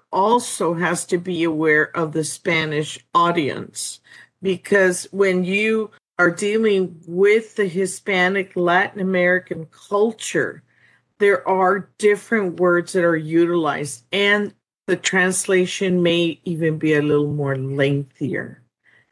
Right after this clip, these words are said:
as, uh, I mentioned earlier. When I get into my classes, the first thing I do is get to know my audience.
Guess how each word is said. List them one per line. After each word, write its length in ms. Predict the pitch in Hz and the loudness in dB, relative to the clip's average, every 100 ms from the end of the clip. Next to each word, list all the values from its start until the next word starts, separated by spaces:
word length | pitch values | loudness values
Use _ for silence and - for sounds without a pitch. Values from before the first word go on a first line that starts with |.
| - | -2
as, 420 | 143 127 - - - | 2 2 0 -8 -2
uh, 260 | 135 120 - | 0 0 0
I 160 | 139 | 0
mentioned 500 | 143 139 135 151 131 - - - _ - | 2 0 -2 -2 -2 -4 -20 -20 _ 0
earlier. 480 | 151 156 139 127 123 - - | 2 4 2 2 -2 -16 -4
When 200 | 185 180 | 2 4
I 280 | 196 196 190 _ | 4 4 0 _
get 260 | - 254 277 | 2 2 4
into 360 | 220 190 185 196 | 0 0 -2 -2
my 180 | 175 | -2
classes, 840 | 160 - 160 151 165 - 170 180 - | -4 -4 0 0 0 0 0 0 -2
the 120 | 190 | -4
first 400 | 185 240 294 - | 0 0 2 0
thing 220 | 208 180 | 0 2
I 140 | 160 156 | 2 0
do 360 | 165 160 156 | 0 0 0
is 200 | - 160 | 0 -2
get 260 | - 196 196 | 2 0 0
to 160 | - 190 | 0 2
know 200 | 170 160 | 2 2
my 340 | 160 160 156 - | 0 0 -2 -4
audience. 840 | 156 160 156 131 - - - - | -2 -2 0 -2 -6 -16 -16 -16